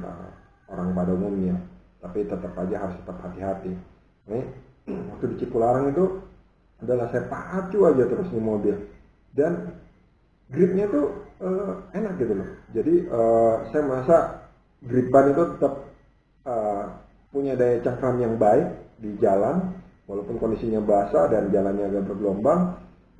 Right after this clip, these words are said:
Saya semakin pede tuh meliuk-liuk. Dan ketika,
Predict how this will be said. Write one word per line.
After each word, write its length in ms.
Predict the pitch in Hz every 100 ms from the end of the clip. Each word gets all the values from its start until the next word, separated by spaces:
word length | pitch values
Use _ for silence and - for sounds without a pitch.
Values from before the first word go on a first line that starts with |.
| 90
Saya 100 | 147 147
semakin 320 | 117 113 110
pede 300 | 127 127 123
tuh 80 | 110
meliuk-liuk. 840 | 104 101 104 107 113 117 117 - - - -
Dan 80 | 98 92
ketika, 380 | 110 95 107